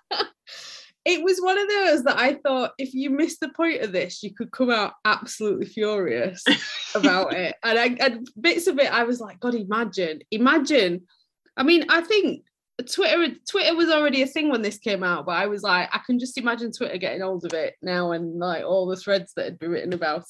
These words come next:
Speaker 1: it that would just be, like, so out of context.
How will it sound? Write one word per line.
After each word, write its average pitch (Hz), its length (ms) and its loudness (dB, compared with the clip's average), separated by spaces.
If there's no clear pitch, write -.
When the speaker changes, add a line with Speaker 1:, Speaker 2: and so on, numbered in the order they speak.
Speaker 1:
it 151 180 -4
that - 300 -6
would 175 200 -6
just - 280 -10
be, 170 160 -6
like, 160 240 -8
so 185 180 -6
out 160 220 -2
of - 60 -16
context. 185 680 -10